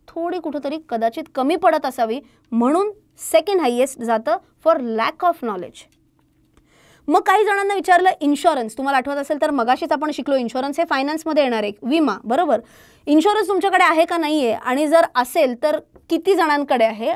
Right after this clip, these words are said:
आणि नसेल तर का बरं तुमच्याकडे नाही आहे, ह्याच्याकडे हा पुढचा डेटा पॉइंट तुमच्याकडे वळवते जरा. आता तुम्ही बघितलं तर, अ, अर्बन, अ, ठिकाणी म्हणजेच शहरांमध्ये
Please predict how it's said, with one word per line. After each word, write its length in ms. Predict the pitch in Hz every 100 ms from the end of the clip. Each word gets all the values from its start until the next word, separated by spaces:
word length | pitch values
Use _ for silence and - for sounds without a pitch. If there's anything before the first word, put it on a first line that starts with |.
| -
आणि 220 | 247 320
नसेल 640 | 302 247 247 - 302 285
तर 80 | 359
का 420 | 359 - 320 302
बरं 240 | 339 381 392
तुमच्याकडे 440 | 381 339 330 302 240
नाही 240 | 214 208
आहे, 80 | 214 _ _ -
ह्याच्याकडे 540 | 247 247 330 311 285 - _ -
हा 60 |
पुढचा 380 | 302 285 262 349
डेटा 240 | 269 226 220
पॉइंट 320 | 214 208 208 _
तुमच्याकडे 400 | 226 226 233 226
वळवते 380 | 294 233 208 180
जरा. 160 | 202 185
आता 160 | - - _ - - - _ _ _ -
तुम्ही 160 | 359 453
बघितलं 340 | 427 415 403
तर, 220 | 427 440 427 - _ -
अ, 200 | 262 254 - 302
अर्बन, 420 | 330 370 392 320 - -
अ, 200 | 254 226 226
ठिकाणी 320 | 269 247 240 320
म्हणजेच 360 | 240 247 381 - - _ _
शहरांमध्ये 800 | - 311 320 392 392 294 226 254